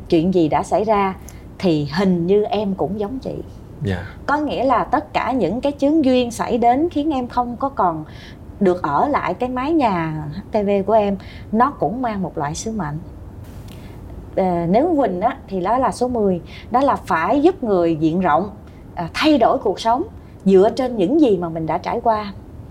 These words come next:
Speaker 1: Thì Quỳnh đang làm, Quỳnh đang làm đây.
Speaker 2: Dạ.
Speaker 1: Từ những cái chuyến đi truyền cảm hứng tới những cái lớp học, kể cả nhân số học, Quỳnh đều dựa trên những gì mình đã biết về bản thân mình và mình đang lan tỏa nó cho nhiều người khác giống mình. Còn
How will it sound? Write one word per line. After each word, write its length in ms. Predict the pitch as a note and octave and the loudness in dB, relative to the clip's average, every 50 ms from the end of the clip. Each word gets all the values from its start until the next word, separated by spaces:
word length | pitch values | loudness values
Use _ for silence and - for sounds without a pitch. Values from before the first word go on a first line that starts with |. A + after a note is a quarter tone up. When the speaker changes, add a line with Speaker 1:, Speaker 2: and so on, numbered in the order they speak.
| - - - - - | -18 -18 -18 -10 -2
Speaker 1:
Thì 100 | - F#3 | 0 2
Quỳnh 160 | F3+ F3+ F3 F#3 | 4 4 2 2
đang 180 | F#3+ G3+ G3 | 0 -2 -2
làm, 140 | F#3+ E3+ D#3 - - - - - - - | -4 -6 -8 -10 -14 -18 -20 -12 -6 -2
Quỳnh 160 | E3+ E3 F#3 | -2 0 2
đang 340 | G3+ A3+ B3+ C#4 C#4+ C#4+ C#4 | 4 4 4 4 2 2 2
làm 240 | B3 G#3 F#3 F3+ F#3 | 2 2 0 0 0
đây. 200 | G3+ G#3+ A3+ A3 - - - - | 0 0 0 -2 -6 -14 -12 -10
Speaker 2:
Dạ. 60 | - - - | -10 -4 0
Speaker 1:
Từ 220 | G#3 F#3+ F3+ E3+ | 2 4 6 6
những 240 | E3 E3 D#3+ F3 A3 | 4 4 2 2 2
cái 100 | C#4 D4 | 2 2
chuyến 260 | D4 - C#4+ D#4 E4+ | 4 4 4 4 6
đi 160 | C#4 C4 B3 A#3+ - | 6 4 4 2 0
truyền 180 | F#3+ E3 D#3+ | -2 -2 0
cảm 200 | - D3+ F3+ A#3 | -2 -2 -2 -2
hứng 260 | A#3+ A#3+ B3+ C#4 E4 F#4+ - - - - - - - | -2 0 0 2 0 -2 -4 -8 -16 -18 -16 -6 -2
tới 300 | B3+ B3+ C#4 D#4+ F#4 F#4 | 0 2 4 4 4 4
những 300 | E4+ B3+ F3+ F3 A#3 C#4 | 4 2 2 2 0 -2
cái 120 | C4 C#4 | -2 -2
lớp 240 | C#4 C#4 D4+ E4 - | 0 0 0 -2 -2
học, 320 | - A3 F#3+ - - - - - - - - - - | -2 0 -2 -2 -2 -6 -18 -20 -18 -18 -18 -6 0
kể 200 | G3+ F3 F3 B3 | 4 4 4 4
cả 260 | B3+ - F#3 D#3+ G3+ | 2 0 -2 -2 0
nhân 240 | C4 C4 B3 A#3+ A3+ | 0 0 0 0 -2
số 120 | - C4 | -4 -4
học, 260 | B3 A3+ E3+ - - - - G3 | -2 -2 -2 -2 -4 -8 -6 -4
Quỳnh 140 | F#3 E3+ | -2 0
đều 140 | E3+ E3+ E3+ | 0 0 2
dựa 300 | E3 E3 E3 E3 F3+ F#3 F#3 - | 4 4 6 6 6 4 2 0
trên 280 | B3 B3 B3+ B3+ A#3+ | 0 0 0 2 2
những 260 | G#3+ F3 F3 C4+ F4+ D4 | 2 2 2 4 4 4
gì 180 | B3 G3+ F3+ | 6 6 4
mình 200 | E3+ F3 D#3+ D#3 | 4 2 -2 -2
đã 100 | D#3 E3 | -2 0
biết 240 | F#3+ A#3 D4+ F#4 - | 2 2 2 2 2
về 80 | F#3+ E3+ | 0 0
bản 200 | D#3 D3+ G#3+ - | 0 -2 -2 -2
thân 200 | B3 A#3+ A3 G#3 | -4 -4 -2 0
mình 160 | F#3 E3+ D3+ - - - - - - | 0 0 -2 -4 -8 -16 -14 -6 -2
và 140 | F#3+ F3+ F3 | -2 0 0
mình 280 | F3 F3+ F3 E3 E3+ | 0 0 0 0 0
đang 260 | E3+ G3+ G#3+ G#3+ G#3 F#3+ - - | 0 0 -2 -4 -6 -10 -6 -2
lan 260 | F#3 G3+ G#3+ G3+ G3 | 0 0 0 0 -2
tỏa 220 | F#3+ E3+ D#3 D#3+ A3 | -2 -4 -4 -4 -4
nó 120 | B3+ B3+ B3+ | -6 -6 -6
cho 100 | - A#3 | -6 -4
nhiều 240 | G3+ G3 F#3+ F#3 E3+ | -2 0 0 0 2
người 160 | E3 E3 D#3+ | 0 0 -2
khác 260 | D#3 - G#3 A#3 C4 - - - - | -2 -2 -4 -4 -6 -6 -10 -4 -2
giống 220 | G#3+ A3+ C#4+ D#4 | 0 0 0 0
mình. 200 | C4 A3+ F#3 E3 - - - - - - - - - - - | 0 0 -2 -2 -4 -10 -14 -16 -16 -16 -16 -16 -16 -6 -2
Còn 180 | G3 E3+ - | -2 0 0